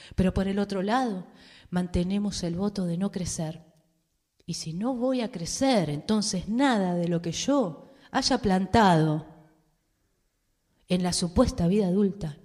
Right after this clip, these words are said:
no va a crecer y va a tender a marchitarse. Entonces,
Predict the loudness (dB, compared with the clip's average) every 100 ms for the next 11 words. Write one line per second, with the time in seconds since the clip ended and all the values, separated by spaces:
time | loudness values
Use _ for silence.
0 | -10 -4 -4 -2 -2 -2 -6 -6 -2 0
1 | -2 -4 -14 -16 -6 -4 -2 -4 -6 -6
2 | -6 -6 -6 -8 -10 -8 -10 -10 -14 -18
3 | _ _ _ _ _ _ _ _ -8 -8
4 | -6 -8 -6 -10 -10 -14